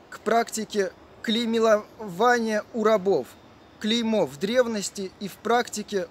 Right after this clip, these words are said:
уродования солдатами мёртвых тел и солдат противника на войне.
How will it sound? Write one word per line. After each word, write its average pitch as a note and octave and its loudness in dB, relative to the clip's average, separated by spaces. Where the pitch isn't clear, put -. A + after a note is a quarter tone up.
уродования G#3 0
солдатами G3+ 0
мёртвых G3+ 4
тел A#3+ 0
и G#3+ -4
солдат G3 2
противника G#3+ -2
на G3+ 2
войне. G3 2